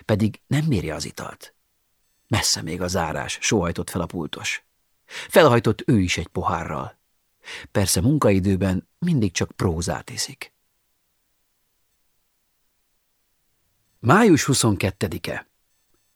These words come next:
Defenesztráció. Vagány a prágai királyi palota. Akkora termek, simán lehetne kosarazni. Tutira senki nem képes feldobni addig a brutál boltozatig. Nem sámli, hogy még nem voltak toronydarok,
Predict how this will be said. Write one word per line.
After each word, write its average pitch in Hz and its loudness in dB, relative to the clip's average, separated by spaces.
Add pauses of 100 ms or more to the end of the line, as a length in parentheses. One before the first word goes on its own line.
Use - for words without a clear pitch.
(120)
Defenesztráció. 90 0 (1500)
Vagány 175 6
a 110 4
prágai 107 4
királyi 90 0
palota. - -4 (320)
Akkora 139 0
termek, 110 0
simán 135 6
lehetne 104 2
kosarazni. - -4 (320)
Tutira 131 6
senki 123 4
nem 101 4
képes 92 0
feldobni 101 2
addig 104 -2
a 101 0
brutál 87 -2
boltozatig. 82 -8 (840)
Nem 151 6
sámli, 101 2
hogy 107 4
még 104 2
nem 101 2
voltak 95 -2
toronydarok, 87 -4